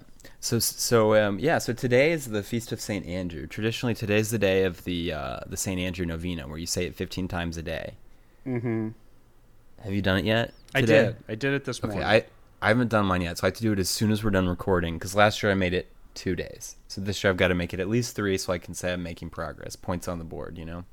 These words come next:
Speaker 2: If you're if you're listening to this and you didn't do it on the first day, I think you can retroactively do the first day.
Speaker 1: No. And
Speaker 2: Okay.
Speaker 1: actually,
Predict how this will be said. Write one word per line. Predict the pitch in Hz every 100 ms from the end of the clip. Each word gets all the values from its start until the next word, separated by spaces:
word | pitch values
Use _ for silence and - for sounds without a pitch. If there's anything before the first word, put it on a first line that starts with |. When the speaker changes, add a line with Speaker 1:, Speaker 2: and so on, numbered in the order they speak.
| -
Speaker 2:
If | - -
you're | 123 120 117 - - - -
if | 120
you're | 127 117
listening | 131 - 123
to | 110
this | 104 -
and | 110
you |
didn't | 104 120 113
do | 117
it | 107
on | 104
the | 98
first | - 104 -
day, | 101 92 92
I |
think | 92 123 110 -
you |
can | 101 95
retroactively | 101 98 - 98 95 95 - 87 90 85
do | 92
the | 85
first | - 95 87 -
day. | 78 67 - - - - - - - - - - - - - -
Speaker 1:
No. | - 90 - - - - - -
And | 98
Speaker 2:
Okay. | 90 85
Speaker 1:
actually, | 85 80